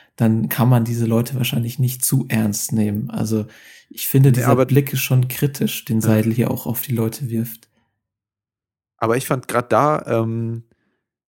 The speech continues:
Speaker 2: hat, hat es mir in dem Film ein bisschen gefehlt, weil die Leute sagen nicht nur, komp-, also die Argumente, die sie bringen, sind natürlich so Halbwahrheiten, aber eben auch halb wahr. Ähm,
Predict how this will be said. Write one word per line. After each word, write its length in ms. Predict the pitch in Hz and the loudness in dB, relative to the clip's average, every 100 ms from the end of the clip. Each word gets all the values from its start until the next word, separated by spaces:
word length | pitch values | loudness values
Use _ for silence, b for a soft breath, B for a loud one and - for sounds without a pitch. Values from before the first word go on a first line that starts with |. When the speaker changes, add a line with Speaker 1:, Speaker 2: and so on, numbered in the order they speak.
| _ _ - | _ _ -4
Speaker 2:
hat, 400 | 123 123 - 131 | -4 -2 -4 -2
hat 160 | 123 | -2
es 100 | - | 0
mir 160 | 135 123 | -2 0
in 80 | 117 | 0
dem 140 | 117 | -2
Film 220 | - 123 | 0 0
ein 40 | 117 | 0
bisschen 300 | 120 117 113 | -4 -4 -4
gefehlt, 440 | 110 - 120 92 | -2 2 2 4
weil 360 | 98 98 101 - _ | 4 4 2 -2 _
die 340 | - 110 110 107 | -20 -8 -4 2
Leute 340 | 110 120 117 | 4 2 2
sagen 500 | 110 110 110 107 104 | 2 2 2 0 -2
nicht 240 | 123 - 139 | -2 -4 -2
nur, 240 | 123 123 | -2 -2
komp-, 220 | - 104 | -4 -4
also 360 | 117 104 104 101 | -4 0 0 0
die 220 | 143 107 | -2 -4
Argumente, 340 | 110 113 123 | -2 -2 -4
die 100 | 120 | -4
sie 140 | 110 113 | -4 -4
bringen, 400 | 113 117 117 117 b b b - | -2 -2 -4 -8 b b b -2
sind 200 | 113 123 | -2 0
natürlich 680 | 117 - 110 107 - - _ _ _ _ _ _ _ | -2 0 2 0 -2 -16 _ _ _ _ _ _ _
so 320 | 127 107 90 | -4 -2 2
Halbwahrheiten, 840 | 107 139 - 131 131 156 - 156 170 | 0 0 0 0 0 -2 -4 -6 -4
aber 300 | - 110 117 | 0 2 2
eben 260 | 123 117 113 | 0 -2 -2
auch 360 | 107 110 - | -4 -4 -4
halb 260 | 104 120 156 | -2 -2 2
wahr. 420 | 107 131 85 85 | 2 4 2 -2
Ähm, 400 | 107 95 95 92 | -2 -2 -2 -4